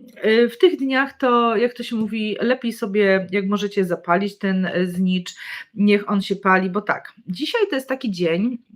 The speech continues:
mm, gdzie powiedzmy macie, em, nie tylko duchy, ale też te tak zwane demony, tak? Mm, Japończycy tam mówią głodne duchy, Słowianie też mówili głodne duchy, e, więc dzisiaj ogólnie zapalamy znicz, e, tak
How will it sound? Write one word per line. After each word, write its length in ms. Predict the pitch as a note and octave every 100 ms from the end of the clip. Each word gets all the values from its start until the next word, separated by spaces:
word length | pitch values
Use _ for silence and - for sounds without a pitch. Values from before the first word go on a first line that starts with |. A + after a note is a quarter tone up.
| G3
mm, 200 | G3 G3
gdzie 180 | F#3 B3
powiedzmy 520 | B3 A3+ A#3+ A#3 A3+
macie, 640 | G3 G3 - G#3 G3+ G3+ G#3 - - - -
em, 480 | F3 E3+ F3 F#3+ F#3+ - - _ -
nie 200 | G#3+ B3
tylko 300 | F4 D4 G#3
duchy, 520 | F3 E3+ D3 C#3 - -
ale 220 | F3+ C#4
też 280 | C#4 A3+ A#3+
te 100 | B3
tak 160 | A3+ F#3+
zwane 300 | G3 G3 G3
demony, 520 | G#3 G#3 F#3+ F3+ -
tak? 320 | E3 F3+ - - - - _ -
Mm, 520 | F#3+ F#3+ G3 G3 E3
Japończycy 560 | G#3+ A#3+ B3+ C4+ A#3 G3
tam 160 | F3+
mówią 280 | E3+ E3 E3
głodne 400 | F3+ A#3 A3+ A#3
duchy, 480 | G3+ A3 - F#3+ F3+
Słowianie 460 | - E3 E3 D#3+ E3+
też 180 | G#3+
mówili 340 | B3+ A#3 A#3+ F#3+
głodne 340 | A3 G#3+ A3
duchy, 520 | G3 A3 - G#3 G3+ G3+ - - _ -
e, 200 | G3+ G3
więc 220 | A#3 A3+
dzisiaj 240 | D#4+ F#4+ C#4+
ogólnie 400 | A3+ B3+ D4 C#4
zapalamy 540 | B3 - A3 G#3+ G3
znicz, 600 | F3+ F3 F3 E4+ - - A3 - -
e, 420 | G3+ G3+ G3+ G3
tak 440 | - D#5 D#5 -